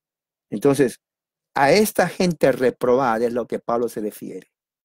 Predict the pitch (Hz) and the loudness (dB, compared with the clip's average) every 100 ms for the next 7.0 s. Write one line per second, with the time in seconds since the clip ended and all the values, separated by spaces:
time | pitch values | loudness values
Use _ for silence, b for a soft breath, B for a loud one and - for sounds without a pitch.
0 | _ _ _ _ _ _ _ _ _ - | _ _ _ _ _ _ _ _ _ -10
1 | - - 120 110 - - 113 98 - - | -8 -6 -4 -6 -10 -10 -10 -10 -16 -20
2 | _ _ _ _ _ _ _ - 131 123 | _ _ _ _ _ _ _ -8 -4 -2
3 | 123 - 123 123 117 107 - _ _ _ | -4 -2 -2 -2 -4 -10 -20 _ _ _
4 | _ _ _ _ _ - 151 131 135 151 | _ _ _ _ _ 0 2 4 2 2
5 | - 147 113 135 120 135 147 - 117 - | 0 -2 -2 -2 0 0 -2 -2 -4 -2
6 | 143 - 139 127 107 - 160 135 98 | -4 -2 -2 -2 -4 -6 -4 -4 -6